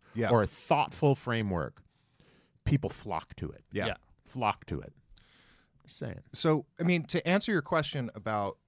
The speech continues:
Speaker 1: you know, how does this, you know, what, what is this, you know, how, how do we do that now? How, you know, what are the revenue streams?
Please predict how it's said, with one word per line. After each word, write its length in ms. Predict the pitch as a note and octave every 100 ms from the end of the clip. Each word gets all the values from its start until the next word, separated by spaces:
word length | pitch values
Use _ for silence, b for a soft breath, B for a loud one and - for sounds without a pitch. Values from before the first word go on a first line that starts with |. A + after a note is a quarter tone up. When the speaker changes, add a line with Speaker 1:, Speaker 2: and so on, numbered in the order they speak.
| _ _
Speaker 1:
you 80 | A#2
know, 120 | G#2+
how 300 | F#2+ - D3
does 200 | C#3 A#2+
this, 200 | - A#2
you 100 | G2+
know, 100 | A2+
what, 240 | A2+ B2+ B2+
what 160 | B2+
is 180 | C3 A#2+
this, 540 | G#2 G2 - - - - _ _ _ -
you 60 |
know, 60 | A2
how, 180 | A#2+ B2+
how 120 | - A#2+
do 60 |
we 120 | A2
do 220 | G#2 D#3 F3+
that 260 | F2+ -
now? 260 | D#2+ G1+ - _ -
How, 100 | -
you 60 | C3+
know, 100 | B2+
what 180 | C#3+
are 160 | D3 E3
the 100 | D3
revenue 360 | A#2 G2 F#2 F2+
streams? 600 | - E2+ C2 - -